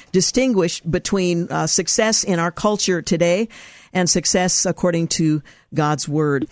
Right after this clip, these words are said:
We talked a little bit about, um, the, the four major subjects that you cover: steadfast love, faithfulness, commitment, and heart. In the area of faithfulness, what's the link between struggling with faithfulness and struggling with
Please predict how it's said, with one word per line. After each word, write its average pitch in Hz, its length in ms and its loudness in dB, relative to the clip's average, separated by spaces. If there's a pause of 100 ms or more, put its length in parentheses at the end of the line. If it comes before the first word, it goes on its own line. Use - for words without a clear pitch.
(200)
We 226 100 2
talked 247 280 2
a 226 40 2
little 220 200 2
bit 208 120 2
about, 165 420 -2
um, 151 280 0
the, 151 500 -4
the 147 300 -4 (340)
four 208 240 4
major 185 380 2
subjects 180 460 -2
that 170 100 -2
you 165 80 -2
cover: 147 320 -2
steadfast 190 680 0
love, 175 320 0
faithfulness, 185 720 0
commitment, 165 600 0 (400)
and 165 180 0
heart. 185 380 -2 (300)
In 233 140 4
the 226 140 0
area 254 460 2
of 175 180 2
faithfulness, 202 800 0
what's 339 200 -2
the 233 120 4
link 202 300 0
between 185 380 0
struggling 208 580 0
with 175 160 0
faithfulness 185 640 0
and 165 180 0
struggling 175 520 0
with 160 240 0